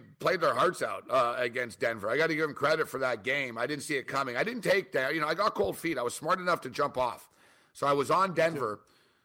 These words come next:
I liked Denver earlier in the week, and I was like, "You know what? I don't wanna lay the points here. It's pro-,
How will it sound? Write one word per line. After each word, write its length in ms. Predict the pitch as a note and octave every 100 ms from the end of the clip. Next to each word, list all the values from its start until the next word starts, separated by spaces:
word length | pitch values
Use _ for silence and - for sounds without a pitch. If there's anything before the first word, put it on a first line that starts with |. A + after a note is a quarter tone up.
| _ _ -
I 160 | C#3+
liked 300 | C#3+ E3+ F#3
Denver 280 | F3 F3+ E3+
earlier 260 | E3 E3+ D#3+
in 40 |
the 80 | C#3
week, 280 | D#3 D#3+ C#3+
and 60 | C3
I 20 |
was 140 | C3
like, 120 | C3
"You 80 | D#3
know 120 | F3
what? 240 | F3 F3+ -
I 140 | E3
don't 100 | F3
wanna 140 | D3+ C3
lay 120 | A#2
the 100 | G#2+
points 360 | - F#2+ F2 -
here. 220 | F#2+ F2+
It's 140 | B2+
pro-, 180 | - C#3+